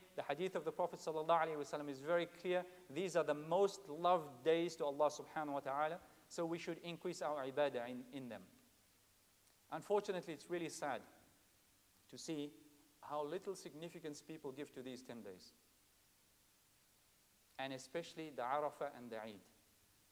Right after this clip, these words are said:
You will find, because the Eid this year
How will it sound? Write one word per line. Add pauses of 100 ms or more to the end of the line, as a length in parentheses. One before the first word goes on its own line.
(1160)
You
will
find,
because
the
Eid (440)
this
year